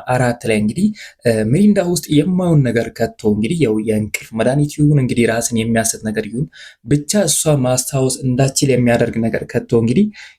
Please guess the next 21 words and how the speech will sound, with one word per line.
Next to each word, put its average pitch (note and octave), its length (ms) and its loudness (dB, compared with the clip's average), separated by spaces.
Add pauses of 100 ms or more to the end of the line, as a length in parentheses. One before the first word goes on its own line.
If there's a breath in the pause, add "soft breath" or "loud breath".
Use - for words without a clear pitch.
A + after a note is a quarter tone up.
(100)
ያንን F#3 340 0
ነገር D3 260 2
ከጠጣች B2 420 -2
በኋላ A2+ 280 0
እንግዲህ G#2+ 320 -2
የሆነ D#3+ 340 2
ያን C3 320 2 (100)
ለማድረግ B2+ 420 2
ያሰበችው C3 600 0
ነገር B2 240 0
አለ A2+ 200 -2
አንደኛዋ A2+ 440 0
ጓደኛ። A2 360 -4 (440 loud breath)
አንደኛው G3 360 4
ደግሞ F3+ 220 2
ስለ D3 160 -2
እሷ F#3 220 0
መልካም A#2 340 0
ነገር A2+ 180 0
ታስባለች። C3+ 540 -2
ለእሷ B2 220 -2